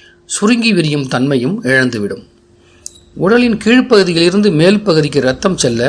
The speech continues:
சிரமப்படும். இதனால் திடீரென இரத்த அழுத்தம் குறைந்து மூளைக்கு செல்லும் இரத்தம் குறையும். அப்போது மயக்கம் வரும். இதனை தவிர்க்க கட்டிலின் தலைப்பகுதியை அரை அடி உயர்த்தி கொள்ளலாம்.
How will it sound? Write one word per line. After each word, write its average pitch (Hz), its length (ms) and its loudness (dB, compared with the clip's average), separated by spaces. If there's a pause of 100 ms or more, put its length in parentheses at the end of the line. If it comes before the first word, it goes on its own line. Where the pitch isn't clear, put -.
சிரமப்படும். 160 680 -4 (1120)
இதனால் 160 440 0 (480)
திடீரென 202 540 2
இரத்த 127 280 0
அழுத்தம் 131 380 0
குறைந்து 120 440 -2 (460)
மூளைக்கு 214 420 2
செல்லும் 127 360 -2
இரத்தம் 127 340 -2
குறையும். 127 380 -2 (580)
அப்போது 165 460 2
மயக்கம் 123 440 -4
வரும். - 220 -14 (1000)
இதனை 165 300 -2
தவிர்க்க 170 580 0 (340)
கட்டிலின் 170 540 -2 (380)
தலைப்பகுதியை 135 720 -2 (760)
அரை 175 340 0
அடி 175 220 0 (380)
உயர்த்தி 185 340 0
கொள்ளலாம். 101 440 -4